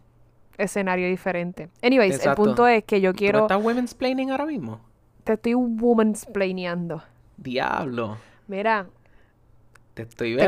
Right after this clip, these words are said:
Speaker 1: una
Speaker 2: velando.
Speaker 1: confesión.
Speaker 2: Uh, cuéntame.
Speaker 1: Yo no me muero por el popcorn de Caribbean Cinema. Es un... todo el mundo dice, "Oh, es el mejor popcorn." Mi mamá me ha hecho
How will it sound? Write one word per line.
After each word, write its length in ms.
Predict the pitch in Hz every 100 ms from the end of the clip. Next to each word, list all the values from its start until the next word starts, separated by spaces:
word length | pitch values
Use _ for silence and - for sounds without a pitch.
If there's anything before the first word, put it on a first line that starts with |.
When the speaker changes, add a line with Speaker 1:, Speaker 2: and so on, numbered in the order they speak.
| 190
Speaker 1:
una 100 | 190
Speaker 2:
velando. 60 | 185
Speaker 1:
confesión. 640 | 196 190 190 170 - 95 190 _ _ _ _ _ _ _ _
Speaker 2:
Uh, 680 | 139 233 160 113 107 98 95 - - - -
cuéntame. 440 | 117 131 127 98 101 _ _ -
Speaker 1:
Yo 300 | 214 208 233 _
no 320 | 208 185 180
me 120 | 190
muero 280 | 196 214 202
por 160 | 185 175
el 120 | 165
popcorn 600 | 170 160 - 170 160 160
de 320 | 160 160 160 - -
Caribbean 480 | 165 165 160 165
Cinema. 440 | 156 170 160 151 170
Es 80 | 190
un... 240 | 247 294 - - - -
todo 160 | 247
el 100 | 269
mundo 380 | 285 320 285 226
dice, 300 | 247 247 330
"Oh, 180 | 349 392
es 240 | 427 392 415
el 40 | 311
mejor 320 | 359 359 403
popcorn." 840 | - 427 - _ - 339 381 277
Mi 100 | 240
mamá 300 | 220 202 208
me 140 | 240
ha 100 | 262
hecho 300 | 262 - 262